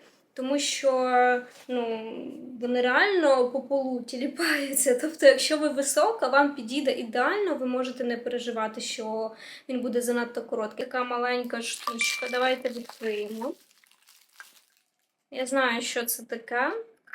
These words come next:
Думаю, ви теж бачили. Це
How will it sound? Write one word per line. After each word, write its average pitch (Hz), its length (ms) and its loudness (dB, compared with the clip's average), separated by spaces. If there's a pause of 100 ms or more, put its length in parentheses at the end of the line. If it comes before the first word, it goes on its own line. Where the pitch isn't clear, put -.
(880)
Думаю, 254 440 0
ви 254 100 2
теж 247 680 2
бачили. 233 840 -6
Це 320 1040 -4